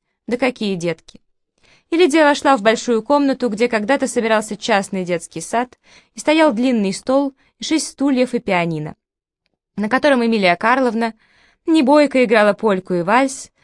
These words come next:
а дети танцевали, и маленький столик у большого дивана, покрытого ковром ручного тканья. А в эркере, спиной к двери, стояло инвалидное кресло на колесах, нескладное, больничное, крашеное белым по железу.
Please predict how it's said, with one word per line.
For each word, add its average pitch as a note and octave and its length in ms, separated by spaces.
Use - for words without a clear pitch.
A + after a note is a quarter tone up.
а G3+ 80
дети C#4+ 240
танцевали, A3 720
и - 60
маленький C#4 360
столик A#3 380
у F#3 40
большого F3+ 380
дивана, A3+ 500
покрытого C#4 460
ковром B3 380
ручного A3 440
тканья. F3+ 600
А A#3+ 120
в C4+ 40
эркере, D#4+ 380
спиной G#3+ 380
к F3+ 60
двери, F3+ 380
стояло D#4+ 340
инвалидное B3 560
кресло A#3+ 400
на G#3 120
колесах, F3 640
нескладное, A3 640
больничное, F#3+ 680
крашеное A3+ 500
белым G#3 360
по G3 80
железу. E3+ 500